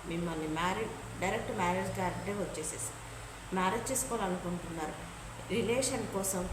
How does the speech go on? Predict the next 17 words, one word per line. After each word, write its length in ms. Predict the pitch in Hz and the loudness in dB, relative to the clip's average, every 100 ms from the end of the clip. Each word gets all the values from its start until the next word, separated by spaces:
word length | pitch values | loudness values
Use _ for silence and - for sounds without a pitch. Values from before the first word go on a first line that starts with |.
| - | 2
చాలా 160 | 208 196 | 4 4
వెయిట్ 380 | 185 185 185 214 | 4 2 2 2
చేస్తున్నారు. 720 | - - 214 202 208 - - | 4 4 2 0 0 -2 -2
ఈ 60 | 170 | 0
పర్సన్ 540 | 175 185 240 240 202 | 0 2 2 2 0
రిలేషన్లో 600 | 190 202 247 - 214 214 | 0 2 2 2 4 4
వర్క్ 340 | 180 - - | 2 0 0
చేయాలనుకుంటున్నారు. 1040 | 226 226 214 208 202 196 190 190 180 180 180 | 2 2 0 -2 -2 0 0 2 2 2 4
లాంగ్ 360 | 175 202 226 | 4 4 2
టైమ్ 280 | 247 233 233 233 - - - - - | 4 4 4 2 -6 -8 -8 -8 -2
మీకు 320 | 208 208 196 180 170 170 170 170 170 175 170 | 2 2 2 2 4 4 4 4 2 2 2
కమిట్మెంట్ 460 | 233 240 233 226 208 | 4 2 2 0 2
ఇవ్వాలనుకుంటున్నారు, 1040 | 180 196 185 180 180 185 180 185 180 170 | 2 2 2 0 -2 -4 -2 0 2 2
మిమ్మల్ని 320 | 180 190 185 175 | 2 2 2 0
అప్రోచ్ 360 | - 240 254 | 2 2 2
అవ్వాలనుకుంటున్నారు, 1160 | 214 185 196 190 180 - 180 175 170 175 185 185 - | 0 2 0 0 -2 -2 -2 -2 0 0 0 0 4
ఆలోచిస్తున్నారు. 1040 | 196 269 285 262 - 220 208 190 170 | 4 4 2 0 -2 0 0 0 0